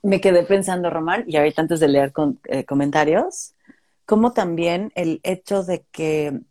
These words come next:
tú no sepas nada de mí, y esto va a ser bajo mi vista, mi enfoque, no estoy diciendo que las terapias que lo hacen así sea desde ahí,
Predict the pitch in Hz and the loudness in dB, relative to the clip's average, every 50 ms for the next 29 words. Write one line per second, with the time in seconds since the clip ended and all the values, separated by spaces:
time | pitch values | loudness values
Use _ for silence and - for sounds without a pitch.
0 | _ _ _ - 208 208 208 202 202 196 - - 180 180 - 175 180 170 175 170 | _ _ _ 2 2 2 4 2 -2 -2 -2 -4 -4 -2 -2 -4 -4 -2 -2 0
1 | 160 160 160 156 151 147 139 143 151 175 226 - - 180 190 196 196 - 254 240 | 0 0 0 0 -2 -4 -4 -4 -6 -8 -10 -8 -4 -2 -2 0 0 0 0 0
2 | 240 233 240 226 220 214 226 214 - 202 175 160 160 156 151 180 190 190 - 240 | 0 2 0 0 2 0 0 0 0 -4 -4 -2 -4 -2 -2 -4 -4 -4 -4 -4
3 | 233 220 190 160 151 147 - 175 180 180 _ - 226 226 233 - 190 185 175 170 | -2 -2 -4 -4 -6 -2 0 0 0 0 _ 0 0 2 2 0 -2 -4 -6 -4
4 | - 190 185 175 165 170 170 170 180 175 - 170 151 151 _ _ _ _ _ _ | -4 -4 -4 -4 -4 -6 -6 -6 -6 -2 -2 -2 -2 -4 _ _ _ _ _ _
5 | _ - 156 160 160 156 - 165 160 165 170 190 196 190 - 175 160 160 156 156 | _ -2 0 0 0 0 0 2 2 2 2 0 -6 -4 -4 -4 -2 -2 -4 -4
6 | 175 175 160 151 143 - - 165 165 165 170 - - - - 165 160 156 175 175 | -4 -6 -6 -6 -6 -4 -4 -4 -4 -4 -6 -8 -10 -6 -2 -2 0 0 0 0
7 | 165 170 160 143 147 196 262 370 - | 0 0 0 2 2 2 0 0 -4